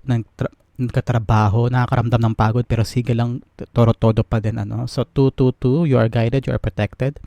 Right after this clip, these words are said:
Know na kung ano man ang dualities na kailangan mong gawin at, ah,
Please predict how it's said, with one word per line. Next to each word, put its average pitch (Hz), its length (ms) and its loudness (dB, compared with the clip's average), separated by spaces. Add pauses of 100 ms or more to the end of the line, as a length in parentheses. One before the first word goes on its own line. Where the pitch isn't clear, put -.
(680)
Know 131 260 6
na 123 240 4
kung - 160 -2
ano 123 160 4
man 123 160 2
ang 120 300 0 (260)
dualities 127 720 4
na 127 160 -2
kailangan 117 400 0
mong 110 160 -2
gawin 113 300 2 (260)
at, - 160 -4 (160)
ah, 117 80 2